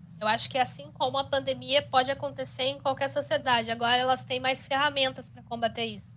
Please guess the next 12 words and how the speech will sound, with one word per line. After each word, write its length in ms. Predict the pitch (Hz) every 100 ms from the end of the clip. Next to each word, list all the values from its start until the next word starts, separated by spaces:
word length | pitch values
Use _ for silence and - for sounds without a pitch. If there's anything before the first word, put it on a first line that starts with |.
| - - - - - -
Uma 100 | 262
sociedade 580 | 262 285 285 262 294 311
que 140 | - 311
investe 600 | 277 254 262 311 - 294
em 60 |
educação 520 | 262 262 254 - 262 233
básica, 580 | 220 240 247 233 220 214
desde 420 | 240 349 453 415
ali 420 | 302 262 277 277 269 - -
da, 840 | - 240 240 240 233 226 220 220 220
da 180 | 226 240
infância, 1200 | 262 - 240 269 320 294 - 247 226 214 214 214